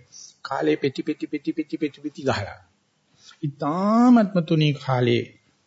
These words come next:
ක්ෂණය වෙන් කරගන්න දවසේ පේනවා,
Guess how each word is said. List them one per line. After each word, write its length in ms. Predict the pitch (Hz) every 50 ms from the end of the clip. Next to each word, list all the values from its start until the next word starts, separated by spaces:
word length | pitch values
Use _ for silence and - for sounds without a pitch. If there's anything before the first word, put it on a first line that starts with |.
| _ _ _ _ _ _ _ _ _ _ _ _ _ _
ක්ෂණය 360 | _ - - 156 135 127 123 110 101 107 139 196 254 - - - _ _ _ _ _ _ _ _ _ _ _ _ _ _ _ _ _ - - _
වෙන් 200 | - 127 139 156
කරගන්න 380 | 147 147 139 139 123 120 117 117
දවසේ 340 | 104 107 104 110 101 104 -
පේනවා, 500 | - 110 117 135 147 139 95 92 110